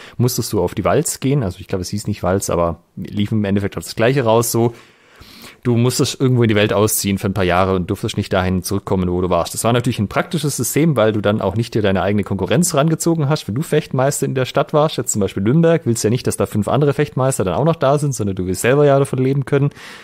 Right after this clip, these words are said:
dass du da Fechten unterrichtest und Fechtschulen machst und so. Aber so dieser Aspekt des Reisens und von vielen Leuten lernen und, äh, sich mit vielen Leuten auch messen und so, ist in den historischen Quellen auch ganz zentral.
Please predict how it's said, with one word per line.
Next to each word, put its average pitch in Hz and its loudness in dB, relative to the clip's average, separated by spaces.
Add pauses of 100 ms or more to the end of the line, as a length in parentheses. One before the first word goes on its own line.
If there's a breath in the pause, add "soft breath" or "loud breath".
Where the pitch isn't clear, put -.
(140 loud breath)
dass 113 -4
du 117 -4
da 107 2
Fechten 120 -4
unterrichtest 117 0
und 104 -8
Fechtschulen 123 -2
machst 113 -2
und 107 -4
so. 110 -2 (500 loud breath)
Aber 98 2
so 98 -2
dieser 104 0
Aspekt - -4
des 92 -2
Reisens 131 2
und 101 -4
von 98 -4
vielen 120 -2
Leuten 101 -2
lernen 131 4
und, 101 0
äh, 98 -2
sich 104 -8
mit 104 -6
vielen 110 0
Leuten 101 2
auch 87 -4
messen 113 0
und 123 -2
so, 123 2 (280 loud breath)
ist - -6
in 107 -4
den 90 -4
historischen 139 0
Quellen 113 0
auch - -4
ganz 98 -2
zentral. 76 -6